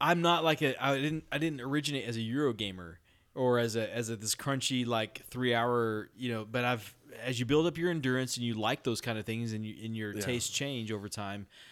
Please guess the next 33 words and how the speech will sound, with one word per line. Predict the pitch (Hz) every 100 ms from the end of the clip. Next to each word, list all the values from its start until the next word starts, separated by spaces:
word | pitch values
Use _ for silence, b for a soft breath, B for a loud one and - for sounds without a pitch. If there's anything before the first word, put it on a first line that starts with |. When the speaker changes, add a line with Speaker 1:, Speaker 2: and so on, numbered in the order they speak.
| b b
Speaker 1:
uh, | 113 104 104
that's | 117 -
happened | 131 131
to | 123
me, | 120 156 208 -
and | 123 117 113 110 107 -
I | 110 110
love | 110 113 117 123 123 107 - - _ _ _ _ _ -
Madeira, | 107 120 123 120 120 117 b b -
and | 113
it's | 113
gonna | 151 143
Speaker 2:
Oh, |
Speaker 1:
be | 143
the | 120
Speaker 2:
man. | 95
Speaker 1:
first, | 156 165 175 - -
when, | 143 131
when | 139 127
my, | 131 135
my | 131 123
copy | 147 135
comes | 131 117 110
in, | 113 117
it's | - 117 -
gonna | 135
be | 120
the | 107
first | - 131 131 -
What's | 110 107 123
Your |
Game | 101 110 104 101
game | 101 101 98 98